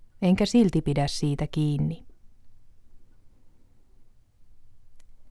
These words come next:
Rakasta taitoa, jonka olet oppinut, ja lepää sen sylissä. Käytä loppuelämäsi niin kuin se, joka on täydestä sielustaan uskonut jumalille kaiken omansa,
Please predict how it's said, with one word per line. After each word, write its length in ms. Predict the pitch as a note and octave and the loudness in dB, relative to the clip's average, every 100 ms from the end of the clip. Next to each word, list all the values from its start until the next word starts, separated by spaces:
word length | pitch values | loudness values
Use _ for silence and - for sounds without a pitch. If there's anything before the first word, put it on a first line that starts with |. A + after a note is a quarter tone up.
| - - - | -20 -10 4
Rakasta 500 | A#3+ C4 B3+ - F#3+ | 4 6 4 4 0
taitoa, 540 | - G#3 G3+ G3+ D#3+ | 4 6 6 6 6
jonka 340 | D#3+ D#3 D#3+ D#3 | 6 6 6 4
olet 260 | D#3 D#3 | 4 4
oppinut, 720 | F#3+ - - E3+ E3 E3 - - - - | 2 2 4 6 6 4 -4 -18 -20 0
ja 120 | F#3 | 4
lepää 360 | F#3+ G#3 F3 D#3 | 6 6 6 4
sen 260 | - D3+ D3+ | 2 2 2
sylissä. 600 | - E3 D3 - - C#3+ - - - - - - - - - - - | 4 2 2 -2 -8 -10 -14 -20 -20 -20 -20 -20 -20 -20 -20 -6 6
Käytä 360 | G#3+ A3+ G3+ | 8 8 8
loppuelämäsi 840 | A3 A#3+ F#3+ F3 F3 E3+ E3+ - F3+ | 8 6 6 6 8 8 6 6 8
niin 220 | F3+ F3+ | 8 8
kuin 220 | F3 F3 | 6 4
se, 140 | - | 6
joka 340 | G#3+ G3+ F3 E3+ | 6 6 6 4
on 80 | E3+ | 4
täydestä 480 | G#3+ G#3+ F3 E3 E3+ | 6 6 6 2 0
sielustaan 800 | - G3 F3 D#3 - - D#3+ D#3+ | 4 6 6 4 0 0 2 4
uskonut 480 | F#3 - F3 F3 - | 2 4 8 8 10
jumalille 520 | G#3 F#3+ E3 D#3+ D#3+ | 10 10 8 4 2
kaiken 480 | - G#3+ G#3 E3 D#3 | 4 4 6 4 4
omansa, 540 | F3+ F3 D#3 D3 - | 6 6 6 4 2